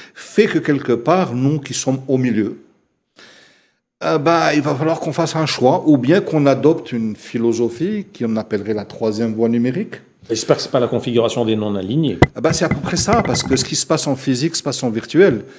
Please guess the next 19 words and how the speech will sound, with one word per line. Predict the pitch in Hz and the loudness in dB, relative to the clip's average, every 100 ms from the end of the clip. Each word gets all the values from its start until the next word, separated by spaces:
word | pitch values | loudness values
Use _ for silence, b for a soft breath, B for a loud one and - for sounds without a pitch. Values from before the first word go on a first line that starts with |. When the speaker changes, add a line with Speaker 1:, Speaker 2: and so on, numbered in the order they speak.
| B B B | B B B
Speaker 1:
Ce | - | -4
qui | 139 - | -2 0
se | - | 0
passe | 151 180 185 | 2 0 0
en | 147 | -2
physique, | 131 131 120 147 139 | -4 -4 0 0 0
et | 107 | 0
là | 117 | 2
je | 107 | 2
l'ai | 113 | -2
toujours | 113 143 135 104 | -2 -2 -2 -4
dit, | 110 107 B B B | -6 -6 B B B
ce | - | -6
que | - 123 | 0 0
vous | 110 110 | 0 -4
pouvez | - 202 196 180 | -2 4 8 8
imaginer | 160 143 131 135 | 4 0 0 -2
en | 120 113 | -2 -4
physique, | 113 92 87 - | -8 -12 -14 -18